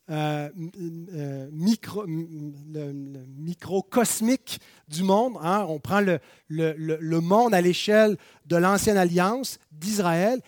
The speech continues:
et il annonce le jugement qui est figuratif du jugement final universel. Alors, c'est pour ça que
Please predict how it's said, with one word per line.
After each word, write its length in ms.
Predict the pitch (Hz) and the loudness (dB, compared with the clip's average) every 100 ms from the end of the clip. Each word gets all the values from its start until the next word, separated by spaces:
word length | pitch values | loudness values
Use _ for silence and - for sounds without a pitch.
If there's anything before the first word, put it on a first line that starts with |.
| - | -6
et 140 | 175 | 0
il 80 | 175 | 2
annonce 340 | 175 202 247 - | 2 0 -4 -4
le 100 | 165 | -6
jugement 520 | 160 160 156 185 247 - - _ | -6 -8 -2 -2 -2 -10 -20 _
qui 260 | - 170 196 | -8 0 0
est 80 | - | 0
figuratif 1080 | - 311 294 277 214 - 302 285 - - _ _ _ - | -2 0 2 2 0 -2 -2 -2 -6 -14 _ _ _ -14
du 160 | 143 | -8
jugement 640 | 165 165 175 147 165 175 185 - | -6 -4 -6 -2 0 2 0 -8
final 540 | - 170 165 185 175 | -6 0 2 2 2
universel. 640 | 165 156 151 - 143 131 127 _ _ _ _ - | 0 0 0 -2 -8 -10 -16 _ _ _ _ -8
Alors, 140 | 151 | -4
c'est 120 | 180 | -4
pour 180 | 170 180 | -4 -2
ça 180 | 240 247 | 0 0
que 380 | - 196 208 | 2 4 2